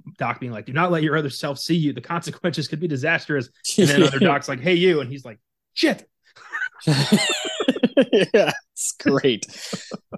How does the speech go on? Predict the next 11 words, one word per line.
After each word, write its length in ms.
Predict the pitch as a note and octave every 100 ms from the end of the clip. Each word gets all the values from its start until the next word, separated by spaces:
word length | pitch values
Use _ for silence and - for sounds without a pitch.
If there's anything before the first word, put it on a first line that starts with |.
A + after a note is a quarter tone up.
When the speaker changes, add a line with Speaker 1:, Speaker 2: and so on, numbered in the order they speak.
| - - -
Speaker 2:
Uh, 720 | D#3 D#3 D3 C#3+ C3 A#2+ A2+
the, 240 | D3+ F3 D3+
the, 420 | F3+ F3 E3 B2+ - D#3
you 100 | G3
know, 120 | A3
the, 140 | F3 D3
the 120 | D#3
cursing 600 | - A3+ B3+ - D3+ A2+ - -
in 100 | D3
these 180 | D3 C3
movies, 560 | C#3+ A#2+ G2+ - -